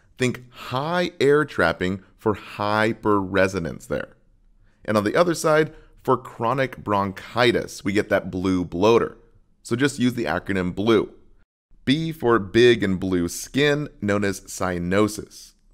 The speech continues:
This is hypoxia. So just think big and blue.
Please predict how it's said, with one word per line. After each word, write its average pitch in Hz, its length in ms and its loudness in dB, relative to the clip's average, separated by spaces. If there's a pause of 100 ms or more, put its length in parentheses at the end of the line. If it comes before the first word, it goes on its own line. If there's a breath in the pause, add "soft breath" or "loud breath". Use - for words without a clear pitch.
(140)
This 165 260 2
is 131 280 0
hypoxia. - 960 -4 (300)
So - 160 -6
just 143 200 -2
think 120 360 -6
big 131 360 4
and 117 160 -2
blue. 110 420 4